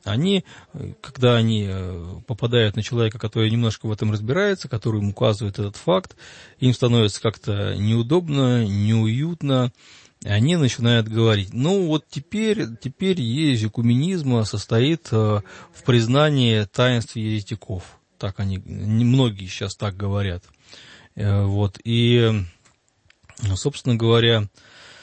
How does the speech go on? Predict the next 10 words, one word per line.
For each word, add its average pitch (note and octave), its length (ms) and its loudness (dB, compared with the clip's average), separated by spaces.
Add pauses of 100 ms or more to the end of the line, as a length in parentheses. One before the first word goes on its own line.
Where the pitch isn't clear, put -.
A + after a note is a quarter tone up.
(500)
а, F#2+ 960 -4 (220)
насчёт A#2 320 0
этого B2+ 280 2
что C3 200 0
стоит A2 300 0
сказать? G#2+ 520 -2 (720)
Щас - 280 -6
у A2 40 0
нас, G2 380 -4
э, G#2 40 -4